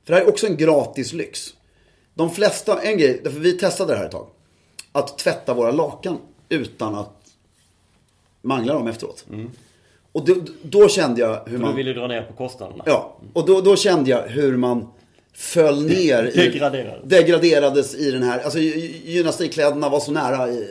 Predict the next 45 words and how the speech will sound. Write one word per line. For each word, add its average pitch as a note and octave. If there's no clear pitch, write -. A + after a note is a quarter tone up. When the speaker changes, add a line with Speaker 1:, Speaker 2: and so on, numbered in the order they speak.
Speaker 1:
nu. A2+
Så -
att -
det, B2
så E3+
det, E3+
den, D3
nej. C#3+
Speaker 2:
Nej, C3+
det C#3+
går A#2+
inte. G2
Speaker 1:
Det C#3+
går G#2+
inte. F#2
Speaker 2:
Nej. F#2
Speaker 1:
Och, F#3
men G3
det F3
var F3+
skönt F#3+
att E3+
få G3
uppleva G#3
det, A2
därför C3
när, D#3
när D#3+
du D#3+
Speaker 2:
Så C3
Speaker 1:
då C#3+
Speaker 2:
nu D3
lämnar C#3
du C3
in, B2
eller F3
förlåt, A#2+
manglar. A#2
Speaker 1:
Manglar A#2
lakan. A2
Men, D3
eh, A2+
lämnar D3+
in C#3
ibland B2+